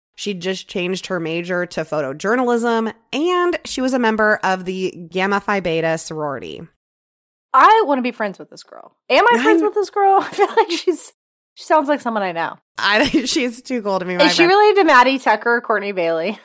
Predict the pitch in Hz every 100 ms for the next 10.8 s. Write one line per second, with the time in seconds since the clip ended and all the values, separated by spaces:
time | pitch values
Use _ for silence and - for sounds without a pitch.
0 | _ _ - 269 - 339 - 156 - -
1 | 320 240 202 160 165 _ 277 294 269 -
2 | 214 196 185 175 165 170 _ - 208 190
3 | 165 _ _ _ 208 233 233 220 196 214
4 | - - 294 277 190 - _ _ _ _
5 | - 185 233 208 208 190 175 180 233 220
6 | 226 240 247 330 370 240 202 180 170 156
7 | 151 - _ _ - - 233 302 302 339
8 | 330 320 - 196 202 226 240 - 196 208
9 | 202 190 - 180 202 196 196 180 196 -
10 | - 190 196 175 156 147 185